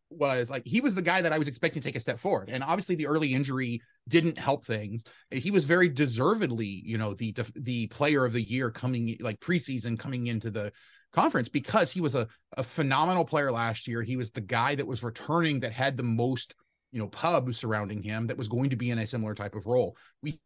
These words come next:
didn't do it last year. We saw how important he was last year. I don't think this is like a, you know, he is, um, not as important to his team as, as, you know, a guy like Jalen Wilson. I, I honestly, I think they're both very important, especially for long-term prospects.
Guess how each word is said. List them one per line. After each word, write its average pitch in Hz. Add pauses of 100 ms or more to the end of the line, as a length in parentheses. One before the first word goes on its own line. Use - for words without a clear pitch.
(300)
didn't 123
do 139
it 107
last 117
year. 123
We 120
saw 151
how 160
important 127
he 113
was 113
last 123
year. 101 (440)
I 170
don't 240
think 208
this 180
is 147
like 143
a, 117 (240)
you 117
know, 107
he 156
is, 120
um, 110 (380)
not 151 (240)
as 156
important 147
to 135
his 120
team 143
as, 117
as, 117 (120)
you 120
know, 104
a 131
guy 117
like 110
Jalen 107
Wilson. 117
I, 120
I 143
honestly, 247
I 127
think 147
they're 120
both 123
very 110
important, 104
especially 139
for 110
long-term 110
prospects. -